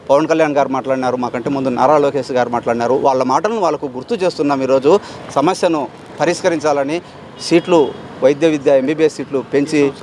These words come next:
ఈ, ఈ సంవత్సరం నుంచే ఇమ్మీడియట్గా పెంచి ఈ విద్యార్థులను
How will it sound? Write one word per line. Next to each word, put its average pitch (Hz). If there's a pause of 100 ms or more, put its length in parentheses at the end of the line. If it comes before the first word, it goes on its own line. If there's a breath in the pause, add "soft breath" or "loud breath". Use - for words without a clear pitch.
ఈ, 135
ఈ 143
సంవత్సరం 160
నుంచే 156
ఇమ్మీడియట్గా 139 (340)
పెంచి 147 (380)
ఈ 127
విద్యార్థులను 131